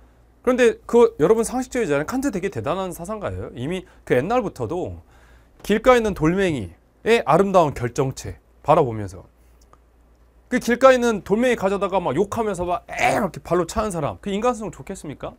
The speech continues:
그러니까 너의 인간성을 위해서라도 그딴 거 함부로 하지 말라는 거예요. 길가에 돌멩이가 죄가 뭐가 있어요? 어? 그 길가에 돌멩이 이렇게 발로 차본 사람 흔들어 보세요. 그럼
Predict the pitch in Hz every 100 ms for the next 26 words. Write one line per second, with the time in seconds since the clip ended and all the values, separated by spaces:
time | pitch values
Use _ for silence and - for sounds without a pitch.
0 | _ _ _ - - _ 240 175 196 247
1 | 185 247 240 233 180 175 196 180 175 160
2 | - - 202 180 170 226 226 202 196 110
3 | 127 139 120 92 87 95 - 151 196 143
4 | 131 147 160 107 - 113 131 131 87 104
5 | 127 107 110 - - _ _ 127 165 _
6 | _ _ _ _ _ 175 190 247 226 160
7 | 190 214 160 - 147 - - - 165 185
8 | 226 240 202 165 202 202 160 151 160 _
9 | _ _ _ 190 165